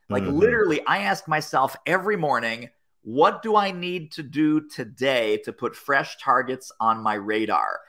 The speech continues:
Speaker 1: And that's one of the do it selling philosophies, is you gotta put fresh targets on your radar daily. Now, are we talking about cold calling the universe and spamming, you know, hundreds of people on your LinkedIn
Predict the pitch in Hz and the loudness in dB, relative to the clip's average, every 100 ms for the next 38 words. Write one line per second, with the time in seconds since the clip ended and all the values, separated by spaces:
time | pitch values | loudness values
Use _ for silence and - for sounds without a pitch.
0 | _ _ 127 156 - 156 139 123 147 135 | _ _ -2 -2 0 -2 -2 -2 0 0
1 | - - 127 117 120 120 170 320 277 147 | -2 -2 0 0 -4 -2 2 2 2 -4
2 | 147 135 131 _ _ 139 139 151 190 190 | -4 -6 -6 _ _ -2 -2 0 0 0
3 | - - 170 170 - 160 160 147 - 143 | -6 -2 -2 -2 0 0 2 0 -2 -2
4 | 135 120 123 127 120 110 113 107 101 76 | -2 -2 0 0 0 -2 -2 -2 -2 -4
5 | 60 - _ _ _ - 175 139 - 143 | -8 -14 _ _ _ -6 0 0 2 0
6 | 156 185 185 185 165 143 - 156 175 160 | 2 2 2 2 0 0 0 0 0 0
7 | 170 165 165 139 139 165 143 170 190 160 | 0 2 0 -2 -2 -2 0 0 0 -4
8 | 120 - - 143 147 156 151 151 _ _ | -14 -14 -8 -6 -4 -6 -8 -14 _ _
9 | 139 135 117 - 147 156 135 143 - 147 | -4 -2 0 0 0 0 -2 -6 -4 -2
10 | 147 131 131 135 127 135 131 131 156 160 | 2 4 4 2 -2 -2 -4 -6 -6 -4
11 | 165 165 | -4 -6